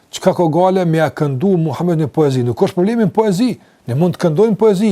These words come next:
ilahi, mund të këndojmë. S'prish punë. Por problemi është që, apo, e, të përcaktohet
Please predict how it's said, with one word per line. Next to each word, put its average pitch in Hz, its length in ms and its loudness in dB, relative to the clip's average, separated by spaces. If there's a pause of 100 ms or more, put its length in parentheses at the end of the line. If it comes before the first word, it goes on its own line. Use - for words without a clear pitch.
ilahi, 175 360 2
mund 208 160 0
të 247 100 -2
këndojmë. 226 300 0 (320)
S'prish - 360 -2
punë. 220 180 -2 (580)
Por 117 200 -4
problemi 190 440 2
është - 200 -4
që, 131 180 0 (880)
apo, 165 220 2 (440)
e, 131 140 -6 (140)
të 131 240 -2
përcaktohet 151 960 0